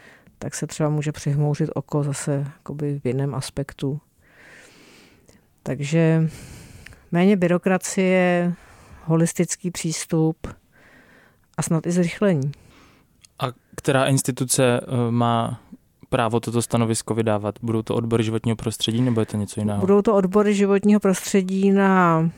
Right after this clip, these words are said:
Speaker 1: takzvaných obcích s rozšířenou působností, což jsou vlastně obce od určité velikosti, kde se předpokládá, že ten obecní úřad už má nějakou velikost,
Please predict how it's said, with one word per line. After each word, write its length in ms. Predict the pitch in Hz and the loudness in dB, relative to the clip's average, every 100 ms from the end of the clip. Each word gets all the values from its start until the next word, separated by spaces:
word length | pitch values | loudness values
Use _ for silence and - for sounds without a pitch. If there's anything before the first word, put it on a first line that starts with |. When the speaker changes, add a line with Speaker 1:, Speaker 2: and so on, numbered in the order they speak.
| - | -6
Speaker 1:
takzvaných 440 | 160 151 180 190 - | -6 0 2 2 2
obcích 360 | 165 - 190 | -2 0 4
s 40 | 180 | 4
rozšířenou 520 | 170 - 185 190 185 | 2 0 2 4 2
působností, 960 | - 143 160 160 160 - - 202 247 269 _ _ - - - - _ | -2 -4 -2 0 -2 -4 -4 -2 -4 -8 _ _ -20 -20 -20 -20 _
což 200 | - 165 | -10 -8
jsou 360 | - 170 165 - - | -2 0 0 -2 -6
vlastně 440 | - - 175 - _ _ _ _ - | -8 -4 -4 -4 _ _ _ _ -4
obce 600 | 170 - - 180 165 156 | -4 -4 0 2 2 -2
od 140 | - 165 | -6 -8
určité 420 | - - 175 170 170 | -8 -6 -2 2 2
velikosti, 920 | 147 147 156 156 - 175 185 214 214 _ | 2 2 0 -2 -2 0 2 0 -4 _
kde 140 | 175 160 | -8 -6
se 140 | 175 | -6
předpokládá, 720 | - 160 - - 170 165 165 | -8 -10 -8 0 2 4 4
že 120 | 165 | 2
ten 240 | - 170 170 - | 0 -2 -2 -4
obecní 440 | 156 160 - 170 | -2 -2 0 0
úřad 380 | 156 160 160 156 - - _ - - _ | 2 2 2 0 -8 -20 _ -20 -20 _
už 120 | - | -4
má 140 | 170 160 | 0 2
nějakou 340 | 160 156 175 | 2 2 2
velikost, 880 | 160 147 156 160 156 156 - - | 4 4 2 2 0 0 -6 -14